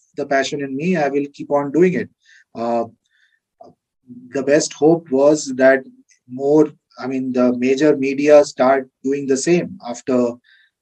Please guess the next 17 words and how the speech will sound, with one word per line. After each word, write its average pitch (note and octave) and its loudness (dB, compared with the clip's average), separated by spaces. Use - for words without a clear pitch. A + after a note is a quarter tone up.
uh, A2+ -10
ZA B2+ 2
Sports C3 -2
came B2+ 0
to B2+ -2
the B2 -2
picture, A#2+ -4
after A#2 -6
Emerging B2+ -4
Cricket B2+ -2
came B2+ -2
to B2 -14
the A#2+ -8
picture, B2 -4
all B2+ 0
these, B2 -2
uh, A2+ -10